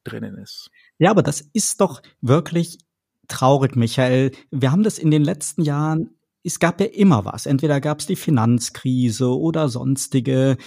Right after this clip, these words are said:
Speaker 2: Konflikte, Konfrontationen im globalen Handel, äh, bis hin, äh, zu Kriegen und, und, und. Und was doch die Aktivisten von Fridays for Future machen, ist ja A,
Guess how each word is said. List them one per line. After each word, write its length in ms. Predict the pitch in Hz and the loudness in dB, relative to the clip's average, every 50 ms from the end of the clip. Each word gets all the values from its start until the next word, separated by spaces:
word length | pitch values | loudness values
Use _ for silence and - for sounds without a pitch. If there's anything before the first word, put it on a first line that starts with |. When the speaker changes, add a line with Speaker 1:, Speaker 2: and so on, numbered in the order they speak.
| - - | -14 -6
Speaker 2:
Konflikte, 1120 | - - 139 131 - - - - 151 151 151 - - - 151 147 143 143 139 139 139 131 | -2 0 0 0 -2 -4 -4 -2 -2 -2 -2 -6 -4 0 2 4 4 4 4 4 2 0
Konfrontationen 1500 | - - 143 139 - - 151 139 - 143 135 - - - 135 135 135 139 139 139 139 139 135 135 131 131 135 131 131 135 | 0 0 0 0 0 0 -2 -2 -2 -2 -4 -6 -6 -4 -2 0 0 2 2 2 2 4 4 4 4 4 4 2 0 -2
im 360 | - 202 135 143 135 143 _ _ - 147 | -2 -2 -2 -2 -2 -4 _ _ -12 -4
globalen 640 | 143 143 143 113 120 123 131 139 143 143 143 117 101 | 0 0 0 0 0 0 2 4 4 4 4 4 4
Handel, 720 | 120 127 143 135 131 131 131 131 131 131 131 131 139 - - | 4 4 4 4 4 2 2 2 2 2 0 0 -2 -2 -4
äh, 80 | 147 131 | -4 -4
bis 300 | 139 - 156 - - - | -4 -4 -6 -4 -2 0
hin, 400 | 147 147 147 147 147 139 143 - - _ | 2 2 4 4 2 2 -2 -6 -12 _
äh, 100 | 233 - | -10 -8
zu 180 | - - - 151 | -6 -6 -6 -6
Kriegen 380 | - - 170 170 175 165 170 165 | -4 -2 -2 0 2 2 2 2
und, 180 | 160 170 170 | 2 2 2
und, 160 | 165 156 135 | 2 2 0
und. 460 | - - 143 151 185 220 240 240 - - - _ _ _ | 0 0 2 2 4 4 2 2 -2 -6 -20 _ _ _
Und 400 | - 147 147 156 151 156 - - _ _ _ _ _ _ | 0 2 2 4 2 0 -6 -14 _ _ _ _ _ _
was 320 | 143 147 147 - - - | -2 0 0 0 -2 -2
doch 180 | - 160 143 - | -2 -2 -2 -2
die 200 | - 170 - - | -4 -6 -4 -4
Aktivisten 640 | 143 - - - 139 123 160 180 - - - - 214 | -6 -6 -2 -2 0 2 2 0 0 0 0 0 0
von 220 | - - 156 131 | 2 2 0 0
Fridays 420 | - - 139 135 139 143 147 143 - | 0 -4 -4 -2 0 0 0 -2 -2
for 160 | - 139 123 | -4 -4 -4
Future 460 | - - 147 147 147 - - 131 107 | -2 -2 -2 -2 -2 -2 -2 0 0
machen, 420 | 123 123 139 - - - 233 226 | 0 0 -2 -2 0 2 2 2
ist 220 | 190 139 - - - | 2 2 -2 -2 -2
ja 160 | 117 - - | -2 -2 0
A, 360 | - 127 135 147 170 226 269 | 2 2 2 2 2 0 0